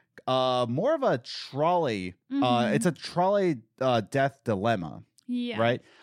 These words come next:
Speaker 1: Um, you know, the greater good, kind of,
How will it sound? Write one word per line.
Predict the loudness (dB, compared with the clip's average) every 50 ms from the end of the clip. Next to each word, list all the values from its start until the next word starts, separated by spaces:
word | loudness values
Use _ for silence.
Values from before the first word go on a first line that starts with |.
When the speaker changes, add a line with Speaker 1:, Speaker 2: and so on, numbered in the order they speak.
| -20 -10 -4
Speaker 1:
Um, | 0 0 2 2 4 4 2 2 0 -2 -4 -10 -8 -4
you | -2 0
know, | 2 2 2 0 0 -2 -2
the | 0 0 -2
greater | 0 0 0 0 2 2 0 -2
good, | -2 0 0 0 0 0 -4 -6
kind | -10 -10 -6 -4 -2 -2 0 0
of, | 2 2 0 0 -2 -8